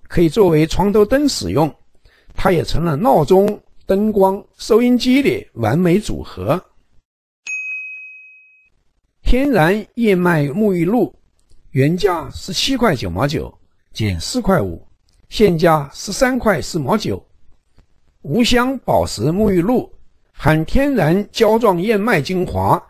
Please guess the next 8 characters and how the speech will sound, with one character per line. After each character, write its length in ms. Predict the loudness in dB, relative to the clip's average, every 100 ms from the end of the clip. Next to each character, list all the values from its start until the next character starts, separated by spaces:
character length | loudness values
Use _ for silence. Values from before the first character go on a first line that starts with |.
| _ _ _ _ -8
以 220 | 0 2
柔 340 | 2 2 2 2
滑 240 | 2 0
肌 280 | 0 0 0
肤 180 | 0 -4
而 160 | -2 -4
闻 160 | -4
名， 380 | -4 -2 -2